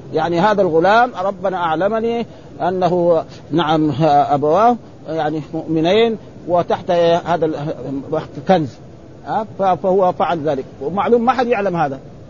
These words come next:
هذا من علم إيه؟ من علم الرب سبحانه وتعالى.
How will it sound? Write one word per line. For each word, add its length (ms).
هذا 160
من 140
علم 220
إيه؟ 280
من 160
علم 240
الرب 240
سبحانه 480
وتعالى. 440